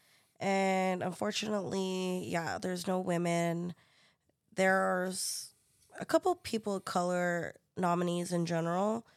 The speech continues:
Personally, hot take, I don't really care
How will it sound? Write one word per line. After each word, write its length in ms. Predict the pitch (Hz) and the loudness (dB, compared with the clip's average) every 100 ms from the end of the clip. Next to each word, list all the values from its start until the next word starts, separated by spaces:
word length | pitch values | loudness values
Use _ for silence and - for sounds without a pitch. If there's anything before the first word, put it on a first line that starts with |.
| _ - - _ _ _ _ _ | _ -20 -20 _ _ _ _ _
Personally, 840 | - - 220 - 226 220 220 220 220 | -6 0 2 0 0 0 2 2 2
hot 260 | 208 190 | 4 2
take, 240 | - 185 - - | 2 -4 -6 0
I 160 | 175 | 0
don't 180 | 170 170 | 2 -2
really 280 | 160 165 160 | -2 -2 -4
care 580 | - 170 165 165 180 | -8 -6 -4 -2 -4